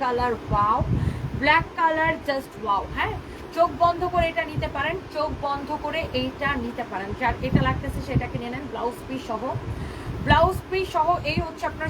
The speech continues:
শাড়িটা, এটা হচ্ছে আপনার আঁচলটা। হ্যাঁ, শাড়ির আঁচলটা খুবই সুন্দর। সিল্ক বিলার এই শাড়িগুলা কার কার চাই বলেন? অনেক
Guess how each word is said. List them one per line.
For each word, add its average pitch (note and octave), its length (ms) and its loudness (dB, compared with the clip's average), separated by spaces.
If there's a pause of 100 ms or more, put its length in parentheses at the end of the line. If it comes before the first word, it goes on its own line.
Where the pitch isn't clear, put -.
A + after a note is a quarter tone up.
শাড়িটা, C#4+ 360 0 (180)
এটা B3+ 200 -6
হচ্ছে B3+ 280 -10
আপনার C#4+ 240 -4 (520)
আঁচলটা। D#4+ 480 2
হ্যাঁ, F#4 240 -2
শাড়ির E4 260 0 (120)
আঁচলটা E4 340 2 (120)
খুবই F4+ 240 -6 (120)
সুন্দর। F4+ 280 -4 (480)
সিল্ক G4 320 0
বিলার G4 300 4 (160)
এই F#4+ 120 2
শাড়িগুলা F#4 480 2 (120)
কার F4 260 6
কার F4+ 200 4
চাই C4+ 180 2 (100)
বলেন? C#4 200 0 (480)
অনেক G4+ 280 8